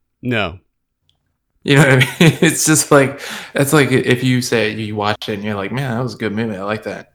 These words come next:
Speaker 2: And someone just popped in afterward and they're like, "Yep, it's a Cloverfield movie." You're like, "But how, though?"
Speaker 1: Yeah.
Speaker 2: It's like, "Yep, nope, totally is."
Speaker 1: Well, it's
Speaker 2: It's a whole part of the universe.
Speaker 1: Yeah.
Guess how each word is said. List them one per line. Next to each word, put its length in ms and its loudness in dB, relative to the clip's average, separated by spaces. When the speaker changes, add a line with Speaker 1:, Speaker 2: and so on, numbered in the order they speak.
Speaker 2:
And 160 -4
someone 260 -2
just 160 -12
popped 300 -4
in 100 -2
afterward 440 -8
and 80 -12
they're 60 -16
like, 180 -14
"Yep, 240 -4
it's 140 -14
a 20 -12
Cloverfield 500 -6
movie." 240 -14
You're 100 -12
like, 160 -14
"But 120 -12
how, 420 -8
though?" 80 -10
Speaker 1:
Yeah. 140 -8
Speaker 2:
It's 80 -14
like, 160 -4
"Yep, 240 -6
nope, 240 -4
totally 360 0
is." 200 0
Speaker 1:
Well, 320 0
it's 260 -6
Speaker 2:
It's 120 -10
a 40 -4
whole 160 -4
part 220 2
of 160 -2
the 100 -10
universe. 680 -4
Speaker 1:
Yeah. 360 -2